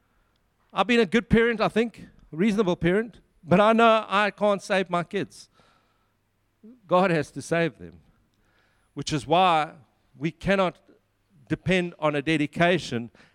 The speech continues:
as the salvation means. And, uh, come on, let's, let's face it. If it's a free gift,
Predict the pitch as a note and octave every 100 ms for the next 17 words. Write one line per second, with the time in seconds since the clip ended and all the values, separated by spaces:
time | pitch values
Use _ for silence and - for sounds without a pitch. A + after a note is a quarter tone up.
0 | - D3 C3+ - - E3 C#3 C#3 C#3 -
1 | C3 D#3 E2 - _ _ _ _ _ _
2 | _ _ _ _ _ _ _ _ _ _
3 | _ _ _ _ _ _ - D3+ E3 F#3
4 | F3+ - _ _ _ _ _ _ _ F#3+
5 | F#3 F3 F#3 - - E3 - - E3 F3+
6 | - C3 C#3 D3+ D#3+ - G#3 D3+ G3 -